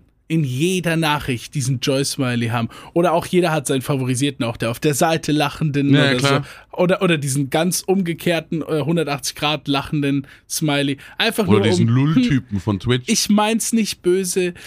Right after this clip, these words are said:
Speaker 1: Äh, das, oder wie dieser Clip, den ich dir gezeigt hab, wo sie, die Streamerin sitzt da vor ihrem Chat und es geht grad im Chat darum, dass, ähm, dass Leute immer reinkommen in den Chat,
Speaker 2: Ja.
Speaker 1: sie krass beleidigen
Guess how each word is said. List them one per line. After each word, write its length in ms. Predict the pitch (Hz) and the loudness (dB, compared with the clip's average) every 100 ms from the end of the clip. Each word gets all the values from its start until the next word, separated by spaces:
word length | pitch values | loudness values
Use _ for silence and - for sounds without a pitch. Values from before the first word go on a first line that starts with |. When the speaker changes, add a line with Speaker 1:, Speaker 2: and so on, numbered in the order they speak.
| - - - | -18 -12 -2
Speaker 1:
Äh, 260 | 170 170 | -2 -2
das, 340 | 143 175 - - - | -4 -6 -6 -8 -4
oder 220 | 175 165 | -2 -2
wie 60 | 143 | -4
dieser 200 | 143 160 | -2 -2
Clip, 360 | - 170 170 - | -2 2 2 4
den 120 | 160 | 2
ich 120 | 135 | 2
dir 120 | 147 | 2
gezeigt 380 | 135 123 143 127 | 0 0 -2 -2
hab, 160 | 135 123 | -4 -2
wo 80 | 147 | -2
sie, 220 | 135 127 - - - - | -2 -6 -10 -20 -14 -4
die 80 | 147 | -2
Streamerin 560 | - 151 165 143 139 | 2 2 2 2 2
sitzt 320 | 127 160 - | 0 0 0
da 120 | 139 123 | -2 0
vor 200 | 143 131 | -2 0
ihrem 260 | 127 127 | 0 0
Chat 300 | - 151 147 | 0 -2 -2
und 100 | 135 | -2
es 120 | 135 - | -2 -2
geht 220 | 147 - | -4 -2
grad 200 | 147 135 | -2 0
im 100 | 131 | -2
Chat 300 | - 151 - | 0 -4 -2
darum, 380 | 123 117 135 143 - - _ | -2 0 -2 -2 -8 -20 _
dass, 360 | 147 135 - - | -4 -2 -4 -6
ähm, 500 | 127 131 123 117 113 107 - - - _ | -4 -2 -2 0 -2 -4 -12 -12 -12 _
dass 320 | 151 143 - | -2 0 -2
Leute 320 | 143 156 175 170 | 2 2 2 0
immer 220 | 165 143 123 | 2 0 0
reinkommen 560 | 147 185 - 202 220 | 0 -2 0 0 0
in 120 | 190 | -2
den 120 | 202 190 | -2 -2
Chat, 320 | - 202 - - | -2 -4 -4 0
Speaker 2:
Ja. 220 | 113 131 - | 0 0 -8
Speaker 1:
sie 200 | - 131 | -4 -4
krass 340 | - 107 175 - | 0 0 0 0
beleidigen 800 | 165 143 120 147 170 196 262 | 0 0 0 0 -2 0 -2